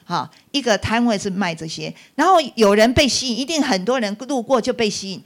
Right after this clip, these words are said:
被吸引的时候，我们把东西卖给他，顺便就告诉他，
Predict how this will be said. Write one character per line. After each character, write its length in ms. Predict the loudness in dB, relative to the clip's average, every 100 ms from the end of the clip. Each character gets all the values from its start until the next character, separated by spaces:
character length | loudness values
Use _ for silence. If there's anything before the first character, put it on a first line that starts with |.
| -20 _
被 140 | -2
吸 220 | 0 0 -2
引 120 | -2
的 100 | -2
时 80 | -2
候， 80 |
我 100 | -2
们 80 | -4
把 120 | -6
东 180 | -6 -6
西 120 | -6
卖 180 | -6 -8
给 120 | -10
他， 200 | -14 -12
顺 200 | -8 -6 -6
便 120 | -6
就 120 | -6
告 180 | -6 -8
诉 160 | -10
他， 180 | -12 -12